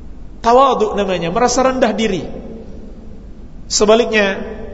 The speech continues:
kata Imam Ibnu Qayyim rahimahullah, orang yang beribadah itu kemudian merasa ujub, merasa kagum terhadap dirinya, merasa punya jasa besar terhadap Islam dan kaum muslimin. Maka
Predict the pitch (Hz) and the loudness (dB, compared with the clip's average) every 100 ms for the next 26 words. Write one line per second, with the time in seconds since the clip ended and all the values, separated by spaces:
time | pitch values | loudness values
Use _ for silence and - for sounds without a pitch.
0 | - - - 214 220 214 208 208 208 196 | -8 0 2 2 2 2 2 4 4 4
1 | 180 190 190 185 196 233 - - - - | 0 0 -2 2 2 2 -6 -10 -12 0
2 | 220 233 226 220 214 202 214 196 202 202 | 4 6 4 0 0 2 2 4 4 6
3 | 196 196 226 220 208 208 233 - 208 202 | 4 0 0 0 0 2 2 2 2 2
4 | 220 240 147 - - - - - - - | 2 0 -2 -4 -6 -10 -12 -12 -12 -12
5 | - - 233 247 247 254 277 254 262 247 | -12 -2 4 4 4 2 2 0 0 2
6 | 254 247 247 247 247 254 233 - - - | 4 4 2 0 -2 -2 -4 -6 -10 -12
7 | - - - - - - 226 262 262 262 | -12 -14 -12 -12 -12 2 4 6 6 2
8 | 262 262 254 262 277 254 - 285 262 247 | 2 2 4 4 4 2 4 4 4 4
9 | 240 254 254 240 254 269 240 240 254 262 | 4 2 0 -2 2 2 4 2 4 2
10 | 262 254 269 285 269 - - - - - | 2 -2 -2 -2 -6 -8 -12 -12 -12 -12
11 | - - - - - - - - - - | -14 -14 -12 -12 -12 -12 -10 -10 -12 -10
12 | - 170 185 | -4 2 4